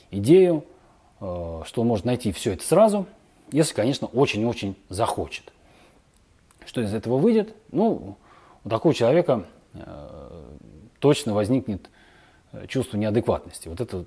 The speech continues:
наверняка будет. Потому что правда заключается в том, что когда вы хотите сделать, э, все круто и замечательно, все получается не круто и не замечательно.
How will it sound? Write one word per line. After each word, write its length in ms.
наверняка 600
будет. 340
Потому 140
что 120
правда 260
заключается 340
в 40
том, 140
что 280
когда 260
вы 80
хотите 320
сделать, 480
э, 40
все 280
круто 440
и 180
замечательно, 680
все 180
получается 420
не 100
круто 260
и 20
не 120
замечательно. 580